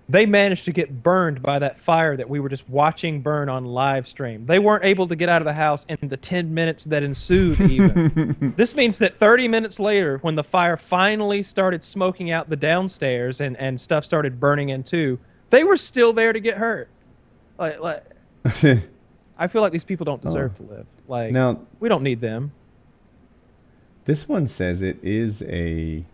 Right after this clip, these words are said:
Speaker 2: apartment. Well, shucks, I really wish I understood.
Speaker 1: Conflicting reports here.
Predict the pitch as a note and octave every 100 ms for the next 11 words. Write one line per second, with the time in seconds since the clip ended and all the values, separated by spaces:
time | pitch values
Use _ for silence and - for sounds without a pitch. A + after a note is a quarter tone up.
0 | _ - - - D#2+ D2 D2+ - _ _
1 | _ _ - C3 C#3 - A2 F#2+ B2+ C#3+
2 | C3+ B2 A2 G2+ G2 F#2+ F#2 F#2 F2 A3
3 | F2 E3 - F#3 D#3 - F#3+ - D3 C#3
4 | E3+